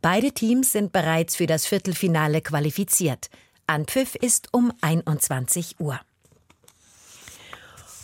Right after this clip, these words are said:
Und hier noch einmal die Übersicht. U-S-Präsident Trump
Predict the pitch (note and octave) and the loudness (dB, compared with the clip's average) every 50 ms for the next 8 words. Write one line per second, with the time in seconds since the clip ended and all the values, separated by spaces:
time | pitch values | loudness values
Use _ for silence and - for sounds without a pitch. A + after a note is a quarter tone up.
0 | - - D#4+ E4+ D#4+ - C#4 C4+ C4 C4 G#3+ - - D#3 E3+ E3 E3 E3+ F3 E3+ | -4 0 0 0 2 2 4 4 4 4 2 2 0 2 4 4 4 4 4 2
1 | - A3+ A#3+ - - D#3+ C3 C#3+ C#3 B2+ - C3+ - - - - - - - _ | 2 0 0 0 0 -2 0 0 -2 -2 -4 -6 -8 -14 -16 -16 -16 -18 -18 _
2 | _ _ - - _ _ _ - G#3+ A#3+ - B3 C#4+ C#4 - - - A#3+ A#3 G#3+ | _ _ -20 -20 _ _ _ 2 4 4 4 4 4 2 0 0 2 2 2 2
3 | G#3+ G#3 G3+ G3 - - - D#3 C3+ B2 - - | 2 2 2 0 0 -2 -2 -2 -2 -2 -4 -8